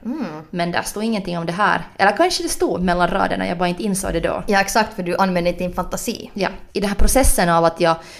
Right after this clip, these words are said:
Speaker 2: googlade loss på, på porrscener som kanske kunde innehålla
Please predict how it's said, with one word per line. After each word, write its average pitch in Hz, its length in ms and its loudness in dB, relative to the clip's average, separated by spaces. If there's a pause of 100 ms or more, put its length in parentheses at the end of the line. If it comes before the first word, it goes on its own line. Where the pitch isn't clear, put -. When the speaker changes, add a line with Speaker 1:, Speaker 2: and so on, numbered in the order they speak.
(220)
Speaker 2:
googlade 180 640 2 (180)
loss 190 500 4
på, 156 460 2 (240)
på 170 140 4
porrscener 165 760 2
som 165 200 -2
kanske 190 380 4
kunde 165 280 0
innehålla 160 680 0